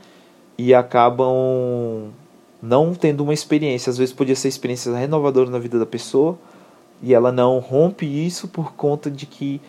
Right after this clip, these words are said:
ela foi pela opinião de alguém ou então julgou o livro pela capa. E é interessante, né, a gente ver esse ponto de vista, ver com outros olhos, porque,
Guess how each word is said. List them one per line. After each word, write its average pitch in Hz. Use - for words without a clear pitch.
ela 113
foi 123
pela 120
opinião 120
de 117
alguém 127
ou 139
então 131
julgou 135
o 131
livro 131
pela 139
capa. -
E 123
é 123
interessante, 131
né, 117
a 110
gente 110
ver 117
esse 139
ponto 117
de 107
vista, 113
ver 117
com 127
outros 127
olhos, 120
porque, 127